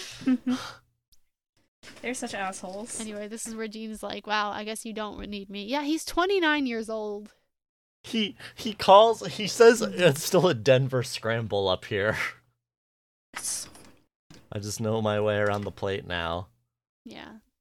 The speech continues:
Speaker 2: Sam's
Speaker 3: Mood,
Speaker 2: like,
Speaker 3: man.
Speaker 2: "All right, you
Speaker 3: My
Speaker 2: get,
Speaker 3: brain's
Speaker 2: you
Speaker 3: a
Speaker 2: f-,"
Speaker 3: Denver scramble, too.
Speaker 1: See,
Speaker 2: Sam's like, "You finally get to take care of yourself. About time, huh?" And then just, like, a pause on Dean, and then they drive off.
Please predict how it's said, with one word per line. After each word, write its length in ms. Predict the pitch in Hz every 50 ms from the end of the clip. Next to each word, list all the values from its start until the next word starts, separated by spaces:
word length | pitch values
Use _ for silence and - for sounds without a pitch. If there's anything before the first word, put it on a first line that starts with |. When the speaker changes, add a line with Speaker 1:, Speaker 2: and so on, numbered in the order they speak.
| _ _ -
Speaker 2:
Sam's 80 | 117
Speaker 3:
Mood, 240 | 123 123 120 113 104
Speaker 2:
like, 200 | - 110 107 104
Speaker 3:
man. 80 | 107 104 104
Speaker 2:
"All 40 |
right, 240 | - - - - 226
you 160 | 247 233 247 -
Speaker 3:
My 40 | -
Speaker 2:
get, 100 | - -
Speaker 3:
brain's 140 | 117 113 131
Speaker 2:
you 60 | -
Speaker 3:
a 20 |
Speaker 2:
f-," 60 | 107 92
Speaker 3:
Denver 260 | 107 101 98 101 95
scramble, 420 | - - - 104 101 95 95 98
too. 320 | 92 - 104 101 98 98 98
Speaker 1:
See, 260 | 311 311 320 320 311 - - _ _
Speaker 2:
Sam's 180 | - 226 226 214
like, 160 | 226 220 -
"You 80 | 269 262
finally 360 | - 262 247 247 254 254 254
get 140 | 233 240 -
to 60 | -
take 200 | - 269 262 247
care 240 | - 269 240 240 247
of 80 | 247
yourself. 560 | 247 262 247 - - 254 214 - - - - _
About 300 | - 220 226 254 262 262
time, 320 | - - 285 262 226 208 226
huh?" 300 | 220 208 214 220 247 247 247 _ _ _ _ _ _ _ _ _ _ _ _ _ _ - _ _ _ _ _
And 140 | 220 214 208
then 220 | 208 202 208 202
just, 160 | 196 - 202 -
like, 160 | 202 196 -
a 60 | - _ _
pause 400 | - - 262 254 240 247 240 240
on 220 | 240 233 233 233
Dean, 480 | 226 220 208 208 202 202 196 196 208 202 _ _ _
and 120 | 214 214
then 100 | 208 202
they 100 | 202 202
drive 260 | 196 - 208 208 202
off. 260 | 190 185 185 185 190